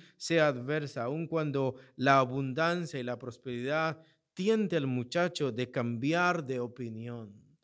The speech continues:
Todas esas cosas pueden venir a nuestra vida, prosperidad, abundancia, adversidad, pobreza, y en todas las etapas de la vida del muchacho, el padre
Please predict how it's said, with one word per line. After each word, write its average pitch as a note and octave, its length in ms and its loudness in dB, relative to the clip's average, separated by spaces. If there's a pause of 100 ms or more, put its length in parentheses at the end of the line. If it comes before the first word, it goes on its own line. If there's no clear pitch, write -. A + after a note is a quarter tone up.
(200)
Todas G#3 340 -2
esas F3 260 -6
cosas E3+ 380 -10
pueden E3+ 380 -6
venir D3+ 280 -8
a D#3+ 40 -2
nuestra C#3 260 -6
vida, B2+ 340 0
prosperidad, B2 680 0
abundancia, C#3+ 600 -2
adversidad, C3 640 0 (260)
pobreza, C3+ 720 2 (220)
y C#3 120 -2
en B2+ 180 -4
todas A#3+ 280 0
las F#3 140 0
etapas F3 420 -2
de D#3+ 80 0
la C#3+ 120 2
vida E3+ 180 2
del D#3 140 2
muchacho, F3+ 680 -2 (800)
el A#2+ 220 -4
padre F#3+ 720 2